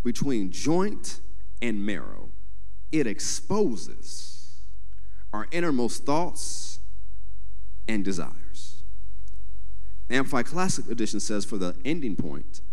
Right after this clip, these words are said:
said, "It is sharper than any two-edged sword, penetrating the dividing line of breath of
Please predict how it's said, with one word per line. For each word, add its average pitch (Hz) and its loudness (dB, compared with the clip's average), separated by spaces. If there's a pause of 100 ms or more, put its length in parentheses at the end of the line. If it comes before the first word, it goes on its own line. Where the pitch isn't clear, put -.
(560)
said, 131 -4
"It 160 -2
is 139 -2
sharper 208 -2
than 175 -4
any 156 -4
two-edged 139 -4
sword, 85 -6 (280)
penetrating 175 -4
the 123 -4
dividing 147 -4
line 127 -4
of 101 -4
breath 143 -4
of 107 -4